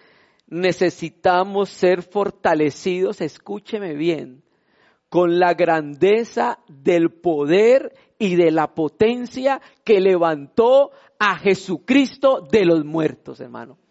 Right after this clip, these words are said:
No es nada más y no es nada menos. Esa potencia que levantó a Cristo y lo sentó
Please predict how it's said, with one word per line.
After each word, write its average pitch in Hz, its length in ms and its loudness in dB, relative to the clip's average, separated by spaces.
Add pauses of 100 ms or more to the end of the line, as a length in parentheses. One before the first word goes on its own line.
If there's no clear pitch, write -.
(460)
No 165 180 0
es 247 100 2
nada 294 360 2
más 277 440 0 (300)
y 175 120 0
no 165 120 0
es 165 120 -2
nada 170 280 -2
menos. 123 440 -16 (520)
Esa 330 380 0
potencia 302 640 0
que 294 140 2
levantó 240 440 0
a 254 120 -2
Cristo 285 360 0
y 233 40 -2
lo 214 120 4
sentó 208 640 0